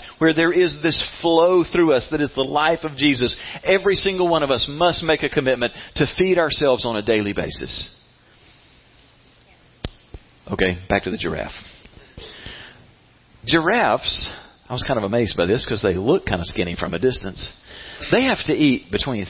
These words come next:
thirty-five and sixty-five pounds of food a day. That's a lot of grub. And that's leaves and flowers and berries. That's a lot of leaves, flowers, and berries to be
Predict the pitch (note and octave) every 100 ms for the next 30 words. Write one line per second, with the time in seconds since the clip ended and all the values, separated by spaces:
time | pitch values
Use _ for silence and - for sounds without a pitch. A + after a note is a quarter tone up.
0 | - D3 E3 E3 D3 A#2 A2 G2+ G2 -
1 | F2+ F#2 - - - G2 F#2+ F2 F2 -
2 | A2+ G#2+ G2 F2+ G#2 E2+ D2+ D#2 - F2+
3 | D#2+ B1 G1+ - _ _ - _ _ _
4 | _ - - - - G2+ D#3 G3 - -
5 | - _ - - - - - _ - A#2+
6 | D#3 - - - - _ _ _ - A2
7 | B2+ C3+ C#3+ C#3 - - - - - -
8 | F3+ - B2 A#2+ A#2+ A#2+ A2 - F2+ G#2
9 | A#2+ A#2+ - - G#3 F#2+ G#2+ C3 A2+ B2+
10 | A#2 - B2+ G#2+ F2+ F#2+ C#3+ F#2+ - G#2
11 | G2